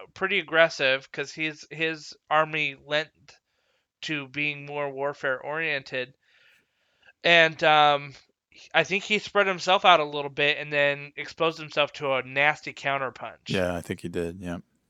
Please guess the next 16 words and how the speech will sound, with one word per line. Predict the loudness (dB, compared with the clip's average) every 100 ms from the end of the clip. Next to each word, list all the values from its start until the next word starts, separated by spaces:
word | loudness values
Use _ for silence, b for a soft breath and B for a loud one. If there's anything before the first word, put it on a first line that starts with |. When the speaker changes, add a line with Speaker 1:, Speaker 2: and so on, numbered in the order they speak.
| _ -4
Speaker 1:
And | -2 -2 4
that, | 6 6 4 -2
um, | 0 0 -2 -6
the | 0 0
interesting | 0 -4 -6 -6 -4
thing, | -4 -2
though, | 0 0 0 -8
is | -10 -6
this. | -6 -6 -18 _ _ _ _
He | 2 2
was | 4 4 2
not | 6 4 8
out | 8 8
of | 4
the | -6
game. | -2 -2 -2 -10